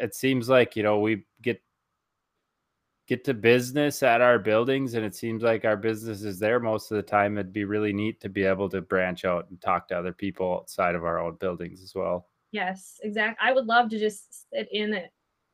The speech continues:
Speaker 2: someone's classroom just for, you know, half a day or whatever, just to watch, just, just to,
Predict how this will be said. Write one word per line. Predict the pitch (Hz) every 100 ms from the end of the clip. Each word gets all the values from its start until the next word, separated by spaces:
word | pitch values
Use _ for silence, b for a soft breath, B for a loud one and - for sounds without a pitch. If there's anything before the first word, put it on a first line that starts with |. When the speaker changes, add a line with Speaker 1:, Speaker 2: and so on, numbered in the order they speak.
| _
Speaker 2:
someone's | - 196 202 196
classroom | - 175 185 185 175 180
just | 180 180 -
for, | 185 185 185 b b -
you | 190
know, | 180 185
half | 196 196
a |
day | 196 185 202
or | 185
whatever, | 185 180 190
just | 190 190 -
to | 190
watch, | 165 165 165 185 - - _ -
just, | 233 - - _ -
just | 233 226 -
to, | 202